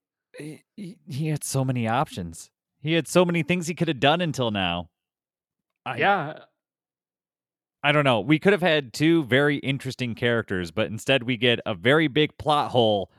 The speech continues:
Speaker 1: and we lose a good character we could have had going through, like, continuing through the story. This felt like they took the worst of both worlds and stuck them together.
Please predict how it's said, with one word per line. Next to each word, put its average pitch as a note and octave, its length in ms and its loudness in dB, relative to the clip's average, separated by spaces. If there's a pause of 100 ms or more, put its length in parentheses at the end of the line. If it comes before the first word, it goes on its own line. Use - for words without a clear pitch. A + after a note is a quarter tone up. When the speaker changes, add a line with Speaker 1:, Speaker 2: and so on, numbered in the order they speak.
(120)
Speaker 1:
and B2 160 -4
we B2 120 -2
lose D3 400 2
a A2+ 260 -2 (500)
good E3+ 240 2
character D3+ 460 2
we C3+ 140 0
could C3 120 -4
have A#2 140 -2
had A#2 300 0
going A#2 280 0
through, A#2 500 -2
like, G2+ 180 -4
continuing B2 520 -2
through A#2+ 160 -6
the G2+ 100 -6
story. E2+ 480 -4 (880)
This D#3+ 260 2
felt E3+ 220 2
like D3+ 200 2
they C#3+ 140 -2
took - 280 -2
the B2 100 2
worst C3+ 340 2
of G2+ 160 -2
both C3 300 4
worlds A2 420 4
and G2+ 160 -4
stuck - 300 0
them A#2 140 -2
together. F2 500 -4